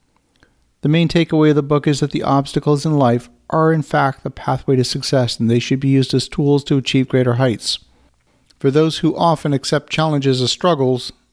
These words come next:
The Obstacle is the Way is a must-read. It provides actionable steps and advice that can be applied to almost any situation. It's an essential resource for those who want to live a fuller life, find courage, peace, and growth in times of hardship.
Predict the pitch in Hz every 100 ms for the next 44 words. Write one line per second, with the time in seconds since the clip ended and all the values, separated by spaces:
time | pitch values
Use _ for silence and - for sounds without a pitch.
0 | _ - 180 165 - - 143 135 151 156
1 | 135 143 135 - 160 131 92 - _ -
2 | 139 143 139 135 - 151 135 135 147 135
3 | 127 - 135 - - 131 120 123 120 -
4 | 123 127 123 117 123 117 123 120 113 117
5 | 113 - 113 120 120 123 - 95 - _
6 | _ _ _ _ _ _ 160 - 160 147
7 | 165 156 156 151 156 143 139 120 - 131
8 | 127 - 135 127 123 127 120 117 - 139
9 | 123 123 127 123 - _ _ - 135 127
10 | - 147 139 131 - - 131 120 - -
11 | - 151 139 139 113 120 135 127 113 117
12 | 113 127 - 110